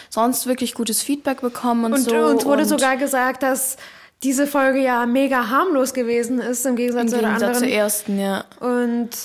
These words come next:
Speaker 2: also chillt mal ein bisschen.
Speaker 1: Ja, und
Speaker 2: Ne?
Speaker 1: ihr müsst nicht, ihr müsst den Podcast nicht hören. Wenn ihr,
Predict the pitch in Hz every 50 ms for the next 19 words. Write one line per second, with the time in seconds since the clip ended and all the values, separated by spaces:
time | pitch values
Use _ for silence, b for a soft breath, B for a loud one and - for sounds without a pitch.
0 | 269 - - - 269 269 294 277 214 - - - 262 254 247 254 247 247 240 220
1 | 240 240 240 247 240 233 233 233 233 226 - - 220 202 196 185 185 185 190 190
2 | 190 - - 233 240 254 254 254 285 285 B B B B - 294 285 269 277 294
3 | 285 - - 269 254 254 - - - - 254 262 277 370 - - 349 269 - 233
4 | 220 220 - 226 208 - 208 196 - - 202 202 208 196 190 185 185 190 202 214
5 | 208 208 202 196 - - _ - - - _ _ _ _ _ _ - - 226 226
6 | 214 214 208 - -